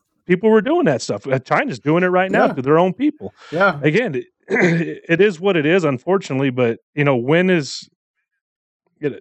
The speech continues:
Speaker 2: that, that, again, when are we gonna stop and actually force them to better themselves? Gi-, giving, giving people handouts, again, welfare, socialism does not encourage people to better themselves. You just sit there and
Speaker 1: And, and,
Speaker 2: dwell in your
Speaker 1: yeah.
Speaker 2: own self-pity.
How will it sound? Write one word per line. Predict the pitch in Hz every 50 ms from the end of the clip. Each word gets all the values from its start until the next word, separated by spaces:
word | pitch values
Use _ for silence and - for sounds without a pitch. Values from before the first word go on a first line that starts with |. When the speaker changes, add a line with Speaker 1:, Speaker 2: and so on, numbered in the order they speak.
| - _
Speaker 2:
that, | 139 151 156 139 123
that, | 151 139 - - 135
again, | 139 180 175 131 107 107 110 123
when | 127 131 156 175 190
are | 190
we | 180 165
gonna | 165 160 147
stop | - - - 143 147 156 151 -
and | - 127
actually | 131 143 135 - - 123 110 107 _ - - - _ _
force | - - - 170 175 185 185 - -
them | - 156 147 143 135 135 131 123 123 - _ _ _ -
to | 131
better | 110 139 143 143 147 120
themselves? | 107 113 101 95 - - 113 101 95 - - - - _ _ _ _ - - - _ _ _ _ -
Gi-, | 143 165 160 131
giving, | 135 160 165 165 139 123
giving | 127 165 180 190 156
people | - - 180 - 131
handouts, | - - - - 165 180 175 143 113 104 107 -
again, | 120 123 147 123 110
welfare, | 117 143 165 175 - - 123 110 107
socialism | - - 175 196 - - 120 120 110 113 107 - -
does | 165 196 175 - 170
not | 170 170 165 160 - _ _ _ -
encourage | 156 135 - - 196 185 147 -
people | 147 127 -
to | 120 110
better | - 170 196 190 120
themselves. | 101 92 - - - 90 - - - - _ _ _ _ _ _ _ _ _ _ _ _ _ _ _
You | 127 143
just | 151 170 - - -
sit | - 185 185 -
there | 180 156
and | 131
Speaker 1:
And, | 170 175
and, | 117 -
Speaker 2:
dwell | - 151 170 175 175
in | 156 139
your | 139 147 160
Speaker 1:
yeah. | 165
Speaker 2:
own | 160 -
self-pity. | - - 170 160 143 - _ - - 220 202 120 175 -